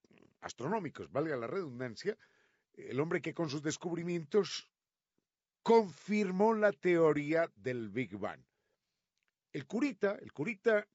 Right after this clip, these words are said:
no francés, sino belga, que se llamó Georges Lemaitre, no, no, no confirma el Big Bang, no lo descubre, sino que plantea la hipótesis,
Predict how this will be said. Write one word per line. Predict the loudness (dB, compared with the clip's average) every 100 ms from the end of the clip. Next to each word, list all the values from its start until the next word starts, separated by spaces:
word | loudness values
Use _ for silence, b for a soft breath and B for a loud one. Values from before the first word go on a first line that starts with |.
| _ _ -6
no | -2 -2
francés, | -4 -2 -2 -2 -8 -14
sino | -14 -6 -6
belga, | -2 -2 -2 -4 -6 _ _ _ _ -14
que |
se | -6 -4
llamó | -2 -4 0
Georges | 4 4 2 -4 -6
Lemaitre, | 2 2 4 0 -2 -12 -14 _ _ _ _ _ _ _ _ _ _ -14
no, | -10 -8 -8 -4 -2 -2 -2
no, | -2 2 4 2 -2 -10 -20 b b _ -4
no | -2 0
confirma | -2 -2 0 0 2 0
el | -4
Big | -6 0
Bang, | 0
no | 2 2
lo | 6 6
descubre, | 4 -2 -4 0 0
sino | -2 -8 -6
que | -8
plantea | -4 -4 -2 -2
la | 0 0
hipótesis, | -2 _ 0 2 2 -4 -4 -6 -6